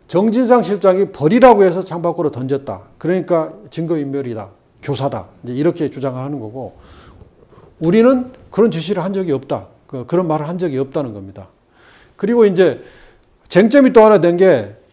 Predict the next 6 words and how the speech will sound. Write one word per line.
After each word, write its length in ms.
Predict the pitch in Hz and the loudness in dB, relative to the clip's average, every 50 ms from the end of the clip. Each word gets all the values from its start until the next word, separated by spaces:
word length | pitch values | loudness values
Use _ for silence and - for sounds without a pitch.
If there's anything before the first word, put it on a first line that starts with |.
| _ _ _ _ _ _ | _ _ _ _ _ _
그 640 | - 147 147 151 147 143 143 143 139 135 135 202 147 - | -6 -4 -2 -2 -2 -2 -2 -4 -6 -8 -10 -12 -14 -6
정진상 720 | - 180 190 214 233 233 226 233 240 220 190 202 208 190 | 0 2 2 4 4 2 2 2 2 2 2 2 0 0
실장이 520 | 139 175 208 170 202 196 185 185 196 202 175 | -2 -4 -4 0 2 2 2 2 2 -2 -2
유동규한테 920 | 165 156 190 196 202 185 196 180 156 147 135 - - 175 170 131 120 113 | 0 0 0 0 0 2 2 2 2 2 0 -4 -2 -2 0 0 -2 -2
메시지를 500 | 120 139 160 156 - 269 269 269 226 190 | 0 0 0 2 2 2 2 2 2 0
보냈는데 720 | 139 123 139 147 143 127 123 117 107 98 101 110 139 170 | 0 -2 -4 -4 -4 -6 -6 -10 -10 -10 -10 -10 -10 -12